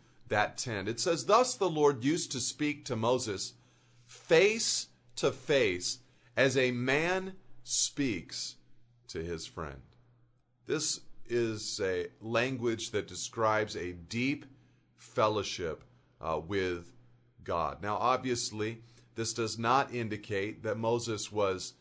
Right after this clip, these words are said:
seeing the full illumination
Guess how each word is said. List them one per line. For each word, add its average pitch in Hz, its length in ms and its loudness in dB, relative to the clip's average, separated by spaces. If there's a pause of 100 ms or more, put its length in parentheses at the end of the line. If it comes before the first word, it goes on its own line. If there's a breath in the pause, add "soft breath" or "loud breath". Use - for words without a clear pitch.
(140 soft breath)
seeing 120 460 -4
the 98 100 0 (160)
full 131 380 2
illumination 110 1160 -2